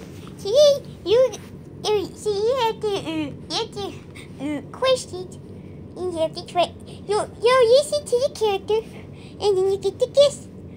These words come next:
All right. All right, guess you. Here comes the first one.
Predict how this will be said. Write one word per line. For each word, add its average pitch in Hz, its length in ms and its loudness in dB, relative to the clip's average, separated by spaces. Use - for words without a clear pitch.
All 605 200 8
right. - 100 0
All - 1160 -4
right, - 100 -10
guess 453 260 2
you. 508 180 10
Here 494 160 10
comes 523 240 6
the 494 80 4
first 480 320 2
one. 240 160 -2